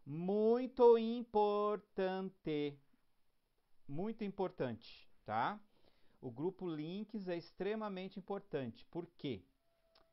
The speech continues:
O grupo link cai direto nas provas de concurso, tá? Eles perguntam geralmente pra você, é,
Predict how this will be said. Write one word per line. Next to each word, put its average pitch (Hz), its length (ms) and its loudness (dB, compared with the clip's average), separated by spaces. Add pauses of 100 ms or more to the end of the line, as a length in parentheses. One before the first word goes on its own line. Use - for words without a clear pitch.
(100)
O 139 120 -10
grupo 208 360 -6
link 185 480 -6 (160)
cai 196 400 0 (120)
direto 160 1040 -2
nas 147 340 -8
provas 139 420 -2
de 131 80 -16
concurso, 123 800 -10
tá? 139 320 -2 (1500)
Eles 135 400 -6
perguntam 147 640 -6
geralmente 139 640 -6
pra 147 160 -6
você, 156 520 -6 (540)
é, 139 960 -4